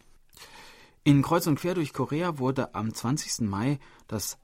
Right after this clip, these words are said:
Tano-Fest in Gangneung vorgestellt. Ich bin noch nie nach Gangneung gefahren,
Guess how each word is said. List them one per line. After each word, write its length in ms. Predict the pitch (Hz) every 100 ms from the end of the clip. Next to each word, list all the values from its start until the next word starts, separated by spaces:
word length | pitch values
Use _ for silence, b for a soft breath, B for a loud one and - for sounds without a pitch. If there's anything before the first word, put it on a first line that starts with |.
| -
Tano-Fest 680 | - 104 131 143 - 117 -
in 160 | 101 92
Gangneung 520 | - 143 180 160 95
vorgestellt. 680 | - 98 95 - 104 92 - B B B B B -
Ich 180 | 107
bin 100 | -
noch 120 | 131 113
nie 120 | 190
nach 220 | 180 120
Gangneung 480 | - 135 165 175 165
gefahren, 580 | 110 127 135 170 233